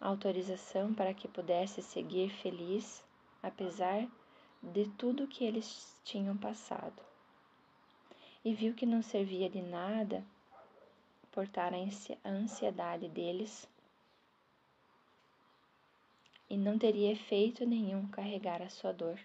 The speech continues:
a dor de sua família. Prometeu então a ambos que seguiria,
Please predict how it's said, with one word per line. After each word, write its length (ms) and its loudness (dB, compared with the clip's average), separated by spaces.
a 60 -2
dor 200 0
de 100 -10
sua 220 -8
família. 480 -6
Prometeu 460 4
então 400 2
a 60 2
ambos 640 2
que 160 0
seguiria, 760 0